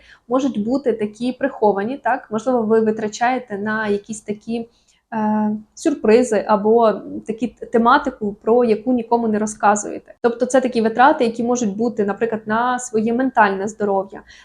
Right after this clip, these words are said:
на якісь, е, сюрпризи, так, е, іншим людям. Або це можуть бути також витрати, які не залежать від інших людей. Це особисто для вас будуть якісь витрати. Ось, е, також це романтичні відносини. Якщо говорити саме про них, то, можливо, вон-,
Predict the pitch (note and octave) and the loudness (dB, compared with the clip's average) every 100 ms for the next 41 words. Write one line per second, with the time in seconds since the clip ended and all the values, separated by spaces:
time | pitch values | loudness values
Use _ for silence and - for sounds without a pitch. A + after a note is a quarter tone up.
0 | - A3 A#3+ B3+ A#3 A#3+ A#3+ - A3 G#3+ | -4 0 2 0 -2 -8 -8 -4 -2 0
1 | G#3+ - C#4 - G3+ F3+ F#3 - G#3 C4 | 0 -2 -4 0 2 2 -2 -2 -2 -2
2 | - - - - G#3 A#3 G#3+ - G#3+ G#3 | -6 -20 -18 -14 -2 0 0 0 0 0
3 | G3+ F3+ - - - - A3 G3 A3 C4 | -2 -4 -10 -16 -20 -4 -2 2 6 6
4 | C4+ C4 B3 B3+ A#3+ G#3 A3+ A#3 A3+ A3+ | 6 2 0 0 0 -2 0 0 2 0
5 | A3 G#3 G#3 A3+ C#4 - G#3+ G#3+ - A#3+ | -2 -4 0 2 2 2 0 0 -2 -4
6 | A3+ A3+ A#3 A#3 A3 G#3 A#3 B3+ G#3 G3 | -2 2 2 2 4 4 4 2 -4 -2
7 | A3 G#3+ A3+ G#3+ A3 - G#3 F#3+ G3 G#3+ | -4 -2 -2 -2 -4 -6 -2 -2 -2 -6
8 | G#3 G#3+ G#3+ B3 G#3+ G3+ G#3+ G#3+ F3+ - | -6 -2 -2 -2 -4 0 2 4 2 0
9 | - G#3+ G#3 G#3 G#3 G3+ - G#3 A3 - | -10 -6 -4 -6 -10 -12 -10 -6 -6 -6
10 | - _ - - - - A3 G#3+ - G#3 | -12 _ -20 -20 -20 -2 -2 -2 -6 -2
11 | A#3+ C#4 D#4 - B3 B3+ B3 A#3+ B3 A3 | 0 2 -2 -2 -2 0 -2 -2 -2 -4
12 | - F#3+ F#3+ F#3+ F#3 - G#3+ G3+ G3+ B3+ | -4 -6 -6 -6 -8 -10 -6 -4 -2 0
13 | B3+ A3+ G#3+ A#3 A3 G#3+ A3+ G#3+ G#3 G#3+ | 2 2 2 2 0 -2 -2 -2 -2 0
14 | G#3 A3 D#4+ - - G#3+ A3+ A3+ G#3 G#3+ | 0 2 0 -2 -4 0 2 0 -2 -2
15 | C4 B3+ G3+ | -4 -2 -4